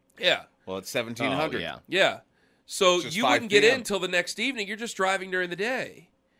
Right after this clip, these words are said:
Speaker 1: It would, the, the sun would come up. You're just driving during the
Speaker 3: Yeah.
Speaker 1: day. It was
Speaker 2: It's time to
Speaker 1: horrible.
Speaker 2: go to bed again.
Speaker 1: But if you left on a
Speaker 3: Horrible.
Speaker 1: Sunday afternoon and drove, like,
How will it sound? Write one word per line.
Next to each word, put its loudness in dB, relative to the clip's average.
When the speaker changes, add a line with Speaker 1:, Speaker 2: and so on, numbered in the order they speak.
Speaker 1:
It -2
would, -2
the, 4
the -2
sun 0
would -4
come -2
up. 0
You're -6
just -12
driving 0
during -2
the 2
Speaker 3:
Yeah. 2
Speaker 1:
day. 4
It 4
was 0
Speaker 2:
It's -2
time 0
to 6
Speaker 1:
horrible. 4
Speaker 2:
go 4
to 4
bed 4
again. -4
Speaker 1:
But 6
if 2
you -4
left 0
on 0
a 2
Speaker 3:
Horrible. 2
Speaker 1:
Sunday 0
afternoon -2
and -6
drove, 0
like, 0